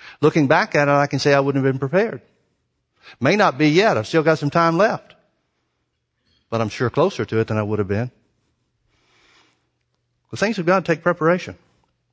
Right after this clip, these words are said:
Finally, let me, let me close with one more thing,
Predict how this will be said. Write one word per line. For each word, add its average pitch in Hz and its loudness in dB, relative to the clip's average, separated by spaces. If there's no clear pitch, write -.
Finally, 196 2
let 190 4
me, 180 4
let 170 2
me 170 4
close 180 2
with 151 0
one 175 2
more 165 2
thing, 147 0